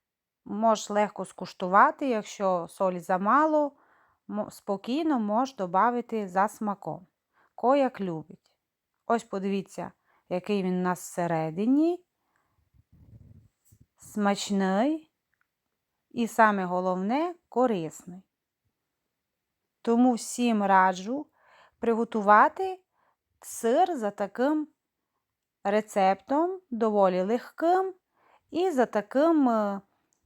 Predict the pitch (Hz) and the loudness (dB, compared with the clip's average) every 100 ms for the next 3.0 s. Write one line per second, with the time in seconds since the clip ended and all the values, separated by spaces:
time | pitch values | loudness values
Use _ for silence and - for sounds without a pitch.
0 | _ _ _ _ - - 202 202 202 240 | _ _ _ _ -12 -10 -6 -6 -2 0
1 | 233 - 208 196 190 190 - - 202 - | 0 -4 -6 -4 -4 -6 -10 -12 -10 -4
2 | 208 208 - 185 190 220 302 349 339 330 | -4 -4 -4 0 2 2 2 2 0 -2